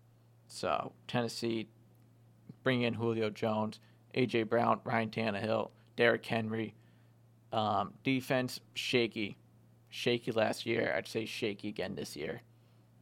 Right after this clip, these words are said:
Um, but in this game, I s-, this is another trap game. Patriots will, could be favored in this game,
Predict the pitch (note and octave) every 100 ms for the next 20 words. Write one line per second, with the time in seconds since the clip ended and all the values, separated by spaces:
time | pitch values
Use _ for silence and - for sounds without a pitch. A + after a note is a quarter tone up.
0 | - - - G2 G2 - G#2+ - - -
1 | - - - - - - - - - -
2 | _ - - - - - _ - - -
3 | - - B2+ C3 A#2+ - - C3 A#2+ A2
4 | - A2+ A2+ - - - - - - -
5 | - - - - - - - - - -
6 | - - A#2 B2+ B2 B2 B2 B2 - -
7 | - - - C#3 C3 - C2+ - - -
8 | - - - - - - - - _ -
9 | A#2+ A2+ B2 G#2+ A2 G#2 - - - -
10 | - - C3+ B2+ C3 B2+ C3 B2+ A#2+ B2
11 | A#2+ A#2 - B2+ B2 B2